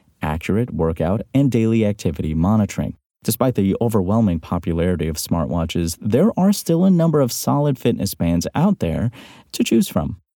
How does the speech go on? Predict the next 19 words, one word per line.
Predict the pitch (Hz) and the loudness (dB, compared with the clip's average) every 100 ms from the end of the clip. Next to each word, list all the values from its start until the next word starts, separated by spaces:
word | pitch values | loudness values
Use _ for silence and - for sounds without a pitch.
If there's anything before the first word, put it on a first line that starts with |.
| _ | _
We've | - 156 139 | 2 4 2
tested | - 127 - 143 | 0 -2 2 0
a | |
bunch | 135 117 113 104 | 0 2 2 2
of | 92 | 0
the | |
most | 87 85 82 | 0 0 -2
popular | - 87 80 80 80 | -4 -4 -2 -2 -2
fitness | - - 92 76 | -2 -2 -2 -4
trackers | - 78 - 113 | -4 -4 -2 -2
available | 107 82 78 85 | 0 0 0 -4
today | 104 117 78 92 - - - | -2 -2 -2 -6 -8 -20 -12
to | - | -2
name | 135 113 120 156 | 2 4 2 0
our | - 82 117 | -2 0 0
top | - 120 131 | 0 0 2
picks. | 175 - - - - - - | 0 0 -6 -12 -16 -20 -4
Check | 147 143 | 0 2
out | 123 156 | 2 0